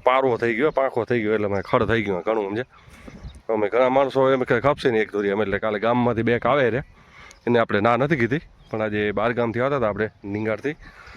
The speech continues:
બેનને નીંદવા આવતી તો એને કાલે બીજે જ આવવાનું હોય, અને આપણે અહીં આખો દિવસ થાય એમ નથી, એટલે કોઈ મતલબ નથી રાખવાનો એવડા.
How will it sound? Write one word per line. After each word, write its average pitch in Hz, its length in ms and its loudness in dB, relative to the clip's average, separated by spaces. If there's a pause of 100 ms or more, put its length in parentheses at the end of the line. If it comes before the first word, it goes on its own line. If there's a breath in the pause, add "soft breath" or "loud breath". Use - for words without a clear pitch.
(420 loud breath)
બેનને 107 380 0
નીંદવા 107 300 0
આવતી 117 200 0
તો 98 120 -2
એને 107 800 -2
કાલે 110 220 -2
બીજે 113 260 0
જ 98 40 0
આવવાનું 95 280 0
હોય, 139 100 -2 (840 loud breath)
અને 113 100 0
આપણે 117 220 0
અહીં 104 120 0
આખો 120 240 -2
દિવસ 107 240 -4
થાય 123 220 2
એમ 110 100 0
નથી, 98 180 -2
એટલે 107 460 0
કોઈ 113 200 -2
મતલબ 117 320 0
નથી 101 220 -2
રાખવાનો 101 600 -4
એવડા. 98 160 -2